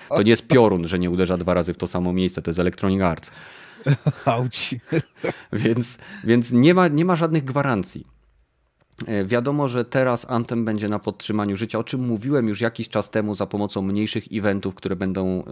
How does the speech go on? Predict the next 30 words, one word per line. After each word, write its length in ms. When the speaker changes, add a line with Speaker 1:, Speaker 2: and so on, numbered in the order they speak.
Speaker 1:
dodawały 520
graczom 480
coś 440
do 120
robienia 440
i 80
będą 240
tak 140
naprawdę 440
reskinami 580
lub 260
ponowną 440
aktywacją 560
poprzednich 560
eventów. 460
Do 100
tej 160
pory, 240
o 80
ile 140
dobrze 260
kojarzę, 360
w 120
Anthem 500
wiszą, 600
e, 200
gw-, 420
te 220
ozdoby 420
świąteczne, 640